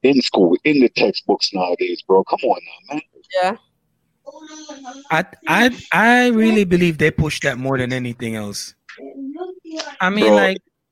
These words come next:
Speaker 3: you, you have your, they have their customers, and they have, they're gonna, they're gonna talk to who they wanna talk to, but I don't feel like they should push that. Like, is
Speaker 1: Bro,
Speaker 3: it
Speaker 1: they're
Speaker 3: that
Speaker 1: forcing it, they're forcing it on our kids, bro.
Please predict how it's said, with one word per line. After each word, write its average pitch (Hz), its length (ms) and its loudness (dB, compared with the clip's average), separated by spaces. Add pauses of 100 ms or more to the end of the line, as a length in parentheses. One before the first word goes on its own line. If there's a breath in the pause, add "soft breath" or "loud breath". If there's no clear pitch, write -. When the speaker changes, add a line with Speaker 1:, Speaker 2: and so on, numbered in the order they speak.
Speaker 3:
you, 170 220 -2 (100)
you 190 160 0
have 226 200 4
your, 214 200 2
they 180 140 -2
have 214 200 0
their 190 140 -2
customers, 170 680 -2 (120)
and 156 180 -6
they 165 100 -2
have, 165 340 -2
they're 151 140 -2
gonna, 160 360 -2 (440)
they're 165 140 -2
gonna 156 200 0
talk 147 260 0
to 143 100 -4
who 151 100 -2
they 143 120 4
wanna 143 220 0
talk 139 280 0
to, 139 80 -6
but 127 260 -2 (360 soft breath)
I 175 100 -4
don't 226 180 -2
feel 160 600 -4 (160)
like 135 460 -6
they 143 160 -4
should 135 340 -6 (240)
push 139 320 -2 (100)
that. 120 180 -4 (120)
Like, 117 220 -8 (180)
is 127 160 -4
Speaker 1:
Bro, 123 160 4
Speaker 3:
it 104 60 2
Speaker 1:
they're 110 80 4 (100)
Speaker 3:
that 156 80 -4
Speaker 1:
forcing 131 380 4
it, 120 200 2
they're 120 220 4
forcing 123 320 2
it 120 60 -6
on 117 220 4
our 110 260 -4
kids, - 340 -20
bro. - 260 -8